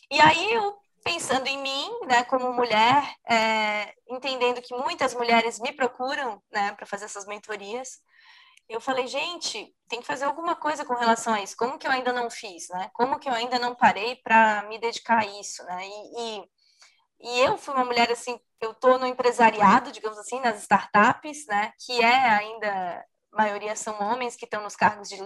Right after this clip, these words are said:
liderança, né? É, na arte urbana, apesar de ter muitas mulheres que fizeram a história da arte urbana, do grafite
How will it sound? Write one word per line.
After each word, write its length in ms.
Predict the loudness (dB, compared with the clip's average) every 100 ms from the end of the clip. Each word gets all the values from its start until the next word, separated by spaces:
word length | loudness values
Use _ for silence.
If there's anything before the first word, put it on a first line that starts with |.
| -16 -10
liderança, 800 | -8 -6 -6 -4 -6 -8 -10 -10
né? 240 | -6 -6 -6 _ -20 -20 _ -2
É, 640 | 2 4 4 2 0 -4 -6 4
na 360 | 8 10 10 6
arte 260 | 2 -4
urbana, 640 | -4 0 0 2 -2 -2 -6
apesar 380 | -8 -8 4 4
de 80 | 4
ter 120 | -6
muitas 380 | -4 -6 -4 -4
mulheres 400 | -4 0 0 0 -8
que 80 |
fizeram 360 | -16 0 2 2
a 60 | -2
história 400 | 0 2 2 2
da 120 | 4
arte 260 | 4 0
urbana, 320 | -8 -4 -2 -2
do 80 |
grafite 560 | -4 -6 -6 -10 -8 -12